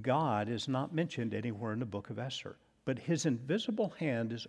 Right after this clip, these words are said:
orchestrating events throughout the book of Esther. And one of the ways he's orchestrating events is what happens next, when the king is reminded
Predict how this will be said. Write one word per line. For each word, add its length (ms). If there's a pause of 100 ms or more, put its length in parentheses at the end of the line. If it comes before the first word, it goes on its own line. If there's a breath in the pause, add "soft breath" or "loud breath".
orchestrating 760
events 580 (440 soft breath)
throughout 360
the 80
book 240
of 120
Esther. 420 (340 soft breath)
And 180
one 200
of 60
the 80
ways 440
he's 200
orchestrating 760
events 480
is 140
what 200
happens 680 (520 soft breath)
next, 520 (420)
when 160
the 80
king 360
is 180
reminded 600